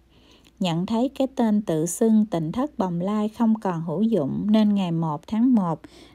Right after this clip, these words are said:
năm hai nghìn không trăm hai mươi, nhóm người tại hộ bà Cao Thị Cúc đã đăng video lên mạng tuyên bố đổi tên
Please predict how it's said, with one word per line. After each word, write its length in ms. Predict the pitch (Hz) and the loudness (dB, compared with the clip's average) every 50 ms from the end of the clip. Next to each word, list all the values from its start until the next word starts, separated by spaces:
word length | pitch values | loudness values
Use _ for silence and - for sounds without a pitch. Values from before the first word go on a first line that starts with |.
| _ - | _ 0
năm 200 | 220 220 220 214 | 2 2 2 2
hai 220 | 220 226 220 220 | 2 2 2 2
nghìn 300 | 214 202 190 175 156 156 | 2 0 0 -2 -4 -6
không 280 | - - 214 208 202 208 208 | -8 -6 -4 -2 -2 -2 -2
trăm 280 | - 214 208 208 202 | -2 -4 -2 -2 -2
hai 240 | 208 220 214 214 214 | -2 -2 0 0 2
mươi, 400 | 214 214 208 214 208 202 196 202 - - - - - _ _ - | 2 2 2 2 0 0 -2 -4 -6 -12 -20 -20 -20 _ _ 2
nhóm 280 | 214 220 240 277 302 285 | 4 4 6 6 4 4
người 280 | 233 202 185 175 175 | 4 4 2 0 0
tại 240 | 175 - 151 139 175 | -2 -4 -4 -4 -4
hộ 340 | 185 190 165 165 156 160 175 | -4 -6 -6 -6 -4 -4 -4
bà 240 | 196 185 170 156 - - _ - | -2 -2 -2 -4 -6 -8 _ -2
Cao 260 | - 208 220 220 214 214 | 0 0 0 0 -2 -2
Thị 140 | 190 160 160 | -2 -2 -2
Cúc 380 | - _ - 240 277 277 - | -4 _ -2 -2 -2 -2 -4
đã 160 | 175 165 160 | -6 -4 -4
đăng 280 | 185 214 220 220 214 208 | -2 -2 0 0 0 0
video 480 | 214 220 214 208 196 196 208 208 208 208 | 0 0 0 2 2 2 2 2 2 2
lên 300 | 208 208 208 208 196 185 | 2 2 0 0 -2 -2
mạng 300 | 160 139 113 123 165 170 - | -2 -2 -2 -4 -4 -4 0
tuyên 280 | - 220 220 214 214 214 | 2 2 4 4 4 2
bố 260 | 208 208 214 233 262 | 2 0 0 0 -2
đổi 240 | 220 180 175 151 202 - | -2 -2 -4 -6 -6 -6
tên 400 | - 254 240 220 214 208 202 196 | -4 -2 -2 -2 0 -2 -2 -4